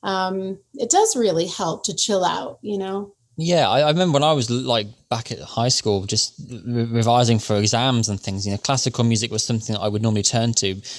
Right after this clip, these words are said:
Speaker 2: not even realizing that actually part of that was, like you, you mentioned, sort of scientific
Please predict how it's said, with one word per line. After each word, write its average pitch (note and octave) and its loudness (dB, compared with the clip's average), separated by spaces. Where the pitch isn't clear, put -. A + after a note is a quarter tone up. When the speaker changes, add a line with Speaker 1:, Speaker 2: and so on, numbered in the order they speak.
Speaker 2:
not E3+ 2
even D3+ 4
realizing C3+ 4
that A2+ 2
actually B2 -4
part C3+ 0
of A2+ -4
that A2 0
was, A2 -4
like A2+ -8
you, A#2 -8
you A2+ -2
mentioned, A2+ 0
sort - -6
of - -4
scientific A2+ 0